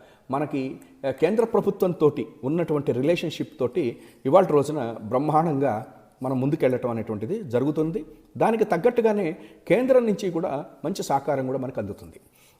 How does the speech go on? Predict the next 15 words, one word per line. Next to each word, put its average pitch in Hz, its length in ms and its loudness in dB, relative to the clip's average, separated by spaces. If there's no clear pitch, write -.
అయితే 190 540 2
ఇప్పుడు 196 200 2
నేను 185 140 2
చెప్పినట్టుగా 175 720 0
ఎవరు 214 320 6
రాయలసీమ 185 420 2
ద్రోహి 147 500 0
అనేటువంటి 147 420 -2
దాంట్ని 139 480 -6
మనందరం 131 340 -4
కూడా 139 140 -2
చూసాం. - 220 -14
రాయలు 160 400 2
ఏలిన 185 340 0
రత్నగర్భని 139 880 -4